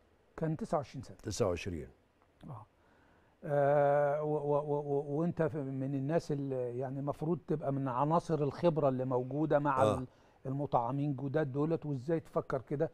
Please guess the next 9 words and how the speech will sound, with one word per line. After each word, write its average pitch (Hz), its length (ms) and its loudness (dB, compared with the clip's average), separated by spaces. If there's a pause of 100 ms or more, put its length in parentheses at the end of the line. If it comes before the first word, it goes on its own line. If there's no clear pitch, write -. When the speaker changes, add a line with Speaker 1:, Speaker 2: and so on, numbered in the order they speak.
(260)
Speaker 1:
وإحنا 160 260 0
على 147 200 2
أبواب 151 220 4
كأس - 240 0
عالم 170 400 6 (580)
ما، 147 320 4
آه، 139 320 -6 (160)
آه، - 160 -12
يعني 127 140 -4